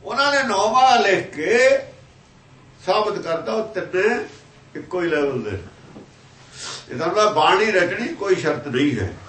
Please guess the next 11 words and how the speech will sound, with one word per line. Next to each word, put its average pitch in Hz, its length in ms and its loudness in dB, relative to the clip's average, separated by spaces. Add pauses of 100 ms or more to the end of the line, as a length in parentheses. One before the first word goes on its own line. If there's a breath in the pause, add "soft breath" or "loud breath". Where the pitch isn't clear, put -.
(3250 soft breath)
ਬਾਣੀ 208 480 2
ਦੀ 233 220 0
ਸੋਝੀ 233 680 -2 (1400)
ਪ੍ਰਾਪਤ 185 360 -2
ਕਰ 220 220 2
ਲੈਣੀ 247 560 2 (1120)
ਔਰ 202 480 6
ਆਪਣੇ 185 560 2
ਬੇੜੀਆਂ 160 460 2
ਖੋਲ 170 320 0
ਲੈਣੀਆਂ, 139 440 4